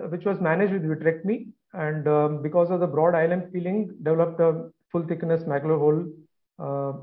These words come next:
and vision of six twenty-four. So my suggestion is to have a minimalistic inverted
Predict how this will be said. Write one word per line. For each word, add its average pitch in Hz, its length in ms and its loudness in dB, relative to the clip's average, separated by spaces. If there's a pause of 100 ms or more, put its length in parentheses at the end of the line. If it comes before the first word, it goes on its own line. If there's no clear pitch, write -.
(240)
and 151 220 -4
vision 156 280 -2
of 165 120 0
six 165 180 -6
twenty-four. 147 600 -6 (1200)
So 156 60 -8
my 185 280 4
suggestion 208 460 2
is 196 280 0
to 208 300 2
have 170 200 2
a 190 80 0
minimalistic 190 680 -2
inverted 170 500 0